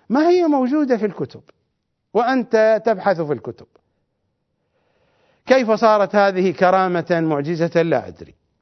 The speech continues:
"فإذا بي أجدها بعد فترة قصيرة جدًا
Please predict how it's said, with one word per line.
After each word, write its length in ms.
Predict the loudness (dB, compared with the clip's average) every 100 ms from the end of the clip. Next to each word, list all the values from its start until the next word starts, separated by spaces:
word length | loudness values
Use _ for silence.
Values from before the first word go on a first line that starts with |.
| _ _ _ _ _ _ _ _ _ _ _ _ _ _ _ _ _ _ _ _ _ _ _ _ _ _ _ _ _ _ _ _ _ _ _
"فإذا 480 | 0 2 4 4 2
بي 240 | 0 0
أجدها 960 | 0 2 0 2 4 4 4 2 -2 -2
بعد 360 | 0 2 2 0
فترة 640 | 0 0 0 0 -2 -4 -4
قصيرة 480 | -2 0 0 0 -2
جدًا 840 | -2 0 0 0 0 0 -2 -8